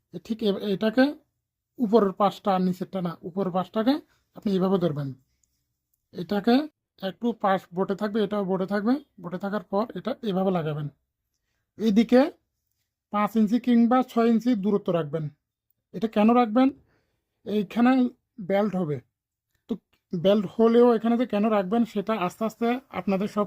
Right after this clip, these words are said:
কিছু বোঝা হয়ে যাবে। আগে ওয়াশ পকেটটা কীভাবে বানানো হয় এবং বেল্টের সাথে কীভাবে লাগানো হয় সেটা আগে দেখে নিন। তো দেখতে থাকুন আপনারা। এক সুতো করে ধরবেন কাপড়, দুটোকে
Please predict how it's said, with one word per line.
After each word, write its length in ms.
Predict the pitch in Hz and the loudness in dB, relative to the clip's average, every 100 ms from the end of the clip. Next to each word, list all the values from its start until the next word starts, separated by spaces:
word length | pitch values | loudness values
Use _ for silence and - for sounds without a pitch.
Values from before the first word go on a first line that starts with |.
| - | -2
কিছু 140 | 220 185 | -2 0
বোঝা 180 | 190 208 | 0 0
হয়ে 160 | 214 214 | 0 0
যাবে। 160 | 214 254 - _ _ _ _ - | 0 -2 -4 _ _ _ _ -8
আগে 160 | 180 190 | -2 0
ওয়াশ 260 | 175 214 - | 0 -4 -2
পকেটটা 280 | 226 226 233 214 | -2 0 -2 -2
কীভাবে 280 | 202 220 208 | 2 2 2
বানানো 260 | 190 185 196 202 | 2 2 2 0
হয় 140 | 254 - _ _ _ 185 | -2 -4 _ _ _ -8
এবং 200 | 180 208 170 | -2 0 0
বেল্টের 280 | 180 180 190 | -2 -4 -6
সাথে 160 | 220 214 | -6 -6
কীভাবে 260 | 202 196 214 208 | -4 -2 0 0
লাগানো 260 | 180 190 196 | 0 0 2
হয় 140 | 233 294 _ _ _ | 0 0 _ _ _
সেটা 220 | - 202 220 | -4 0 0
আগে 100 | 196 180 | 0 -2
দেখে 180 | 180 202 | -2 2
নিন। 120 | 247 269 _ _ _ _ _ _ - | 2 2 _ _ _ _ _ _ -8
তো 40 | 185 | -4
দেখতে 200 | 185 220 196 | -4 -4 -4
থাকুন 200 | 208 220 | 0 0
আপনারা। 300 | 202 208 240 262 _ _ _ _ _ _ _ _ _ _ _ _ _ _ _ _ _ _ _ _ _ _ - | 0 0 0 -2 _ _ _ _ _ _ _ _ _ _ _ _ _ _ _ _ _ _ _ _ _ _ -2
এক 140 | 233 233 | -2 0
সুতো 220 | 285 269 233 | 2 4 4
করে 120 | 208 185 | 4 0
ধরবেন 240 | 175 180 170 | -2 -2 -4
কাপড়, 280 | 156 147 - _ _ _ _ _ _ _ _ | -8 -12 -16 _ _ _ _ _ _ _ _
দুটোকে 440 | 170 175 214 208 | -6 0 2 2